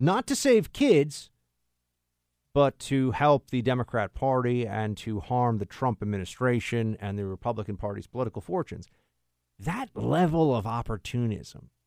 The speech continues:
should make us all feel like we need a long shower. It is gross, but it is happening.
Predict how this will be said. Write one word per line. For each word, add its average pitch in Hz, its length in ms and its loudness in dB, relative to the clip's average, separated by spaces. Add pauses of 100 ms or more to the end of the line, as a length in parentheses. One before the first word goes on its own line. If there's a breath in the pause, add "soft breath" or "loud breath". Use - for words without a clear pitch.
(560)
should 139 280 -2
make 147 260 2
us 131 260 0
all 131 400 0
feel 127 560 0
like 101 220 -2
we 117 160 -4
need 120 200 0
a 101 100 -2
long 98 480 -2
shower. 85 580 -12 (1200)
It 113 380 -2
is 85 420 -10 (380)
gross, 107 880 -8 (880)
but 98 140 -6
it 98 140 -6
is 180 260 -2
happening. - 540 -6